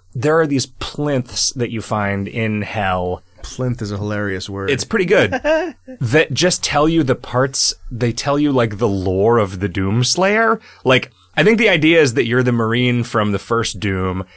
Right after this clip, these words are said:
Speaker 1: that gets, like, frozen and,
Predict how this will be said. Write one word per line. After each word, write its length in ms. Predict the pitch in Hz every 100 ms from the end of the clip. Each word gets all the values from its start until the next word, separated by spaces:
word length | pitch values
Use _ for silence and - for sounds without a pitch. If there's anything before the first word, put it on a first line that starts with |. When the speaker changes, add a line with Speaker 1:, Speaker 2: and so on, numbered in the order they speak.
| -
Speaker 1:
that 160 | 101
gets, 320 | 104 113 - 113
like, 260 | 98 - _ _ - - -
frozen 680 | 113 104 117 117 143 143 135
and, 480 | 113 107 101 104